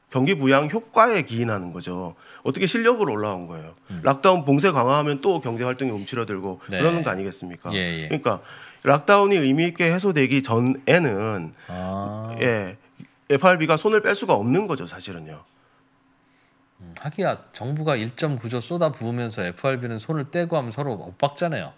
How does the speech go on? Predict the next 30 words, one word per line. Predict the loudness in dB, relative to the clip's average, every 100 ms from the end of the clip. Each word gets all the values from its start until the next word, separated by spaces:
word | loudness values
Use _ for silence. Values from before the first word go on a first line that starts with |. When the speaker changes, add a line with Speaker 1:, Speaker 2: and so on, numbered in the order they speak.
| 0
Speaker 1:
예, | 2 0 -8 _
그러니까 | 0 4 4 0 -14
지금 | -2 2 2 4
상황, | 4 4 2 6
락다운이 | 4 6 4 4 4 4 4 0 -4 _
지금처럼 | -2 -2 0 2 2
높은 | 0 -2 -2
강도로 | 0 0 -2 -2
유지되는 | -2 -2 -2 -2
상황에서는 | 0 0 -2 -4 -2 0 -2 -4
Speaker 2:
음. | -8 -8 -8 -10 -10 -10 -12 -14 -8
Speaker 1:
에프알비가 | -6 0 0 2 4 4 2 -12 -20 _ _ -6
손을 | 2 4 4
빼면은 | 2 4 2 0 -2
경기 | -2 0 2
회복의 | 2 2 0 -2
지속성을 | -2 -4 0 0
담보할 | 0 0 -2
수가 | 0 -4
없어요, | -4 -6 -8 -8
기본적으로. | -8 -8 -8 -10 -12 -16 -6
Speaker 2:
예. | -4 -4 -2
Speaker 1:
그러면 | 0 2
인플레이션에 | 2 2 2 2 2 0 0 0 -4 -2 0
대한 | 0 0
기대 | -2 -2
심리도 | 0 -2 -2
지금처럼 | -4 -2 -2 -2 -4
유지될 | -6 -6 -6 -6
수가 | -6 -6